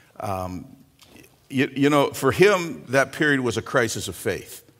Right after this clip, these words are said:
He, he had to figure out who he was and who Jesus was gonna be to him and in him.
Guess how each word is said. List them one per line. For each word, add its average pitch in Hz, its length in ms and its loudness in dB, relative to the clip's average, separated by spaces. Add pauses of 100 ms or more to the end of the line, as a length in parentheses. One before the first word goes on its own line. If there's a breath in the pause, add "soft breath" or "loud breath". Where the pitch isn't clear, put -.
(520 soft breath)
He, 131 140 -6
he 147 240 -2
had 147 220 2
to 117 60 -4
figure 123 280 -2
out 104 160 0
who 117 180 -4
he 117 160 -4
was 104 340 -4
and 90 120 -10
who 107 120 -6
Jesus 95 400 -8
was 90 140 -10
gonna 90 180 -8
be 90 280 -6
to 107 260 -6
him 87 240 -8
and 87 140 -8
in 92 100 -6
him. 76 260 -12